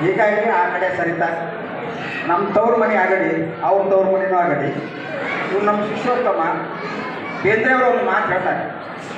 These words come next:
ಪತ್ರಕರ್ತರು ಪ್ರಶ್ನೆ ಕೇಳ್ತಾರೆ, "ಬೇಂದ್ರೆ ಅವರ ನೀವು ಹೆಂಗೆ ಬೇಂದ್ರೆ ಆದ್ರಿ?" ಅಂತಂದಾಗ ಅವ್ರು ಹೇಳ್ತಾರೆ,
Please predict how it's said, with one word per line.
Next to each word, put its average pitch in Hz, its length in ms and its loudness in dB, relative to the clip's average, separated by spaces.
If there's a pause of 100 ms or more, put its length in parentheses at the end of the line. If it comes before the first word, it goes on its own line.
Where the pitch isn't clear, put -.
(600)
ಪತ್ರಕರ್ತರು 254 600 2
ಪ್ರಶ್ನೆ 208 260 0
ಕೇಳ್ತಾರೆ, 202 520 2
"ಬೇಂದ್ರೆ 220 340 2
ಅವರ 240 180 4 (120)
ನೀವು 208 120 0
ಹೆಂಗೆ - 340 -2
ಬೇಂದ್ರೆ 220 320 2
ಆದ್ರಿ?" 190 260 2
ಅಂತಂದಾಗ 175 460 0
ಅವ್ರು 196 200 2
ಹೇಳ್ತಾರೆ, - 640 0